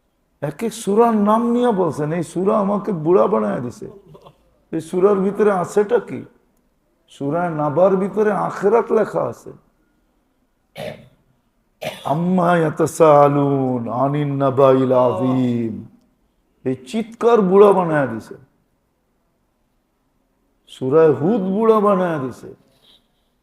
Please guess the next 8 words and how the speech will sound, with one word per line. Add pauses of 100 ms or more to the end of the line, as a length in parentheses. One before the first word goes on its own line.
(440)
"ফাস্তাকিম
কামা
উমিরতা",
এই (100)
আয়াত
বুড়া
বানায়
দিছে।